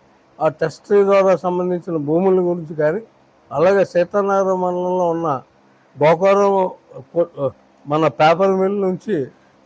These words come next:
సీతానగరం మండలంలో ఉన్న పురుషోత్తపట్నం దాకా కూడా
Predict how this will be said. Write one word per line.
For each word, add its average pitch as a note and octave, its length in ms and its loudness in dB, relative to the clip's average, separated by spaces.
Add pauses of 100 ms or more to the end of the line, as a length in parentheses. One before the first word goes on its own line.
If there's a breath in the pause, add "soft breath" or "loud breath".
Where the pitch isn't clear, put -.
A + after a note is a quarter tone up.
(160)
సీతానగరం F#3+ 680 2
మండలంలో F3+ 400 0
ఉన్న F3 220 -2
పురుషోత్తపట్నం F#3+ 920 -4
దాకా E3+ 300 -4
కూడా E3+ 380 0